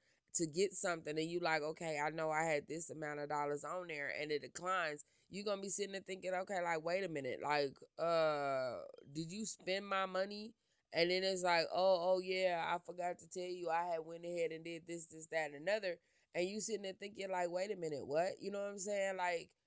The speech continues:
don't think because, you know, I'm singing and I got the, y-, I'm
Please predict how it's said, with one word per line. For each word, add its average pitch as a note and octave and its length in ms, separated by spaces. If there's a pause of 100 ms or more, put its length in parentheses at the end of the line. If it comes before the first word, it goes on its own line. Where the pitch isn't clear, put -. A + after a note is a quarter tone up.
(240)
don't G#3+ 340
think A3 260
because, F3+ 520 (180)
you F3+ 140
know, F3+ 220
I'm E3 240
singing F#3+ 640
and D#3 120
I E3 120
got F3 200 (100)
the, D3 120 (100)
y-, D#3 140 (240)
I'm D3 380